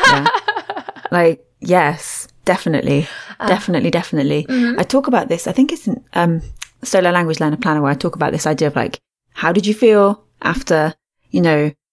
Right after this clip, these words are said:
Speaker 1: where were you? And we, yeah, in, no, it's Language Study Club, I tell a lie. And, um, there's one of the activities in the previous Language Study Club where it's about, like, assessing your environment, like, before and then after. So you look around, you think, "Okay, is there noise?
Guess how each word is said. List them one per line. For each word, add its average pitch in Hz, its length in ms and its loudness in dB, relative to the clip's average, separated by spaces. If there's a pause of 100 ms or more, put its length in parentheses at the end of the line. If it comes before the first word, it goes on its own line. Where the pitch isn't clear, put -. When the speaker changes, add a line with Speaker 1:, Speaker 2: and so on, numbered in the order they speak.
(240)
Speaker 1:
where 185 240 0
were 175 160 2
you? 160 300 0
And 190 120 0
we, 196 220 -2
yeah, 190 260 -2
in, 196 240 -2
no, 214 140 2
it's 185 160 -2
Language 208 240 2
Study 202 220 -2
Club, 156 200 -4
I 156 60 0
tell 185 180 -2
a 185 60 0
lie. 143 260 0 (380)
And, 165 320 2
um, 160 340 2 (340)
there's 165 220 -2
one 175 140 0
of 170 60 2
the 170 100 2
activities 170 500 -4
in 160 80 0
the 147 60 -6
previous 160 280 -2
Language 151 200 0
Study 208 220 0
Club - 200 -6
where 147 180 2
it's 143 180 -2
about, - 340 -2
like, - 260 -4 (380)
assessing 175 560 0
your 160 160 2
environment, 156 720 0 (640)
like, - 240 -2
before 156 520 0
and 170 140 0
then 208 100 2
after. 151 540 -2 (180)
So 180 120 -4
you 175 120 2
look 190 220 0
around, 170 160 2
you 160 80 -6
think, - 180 -2
"Okay, 143 360 -2 (320)
is 185 160 -2
there 196 160 2
noise? 156 520 0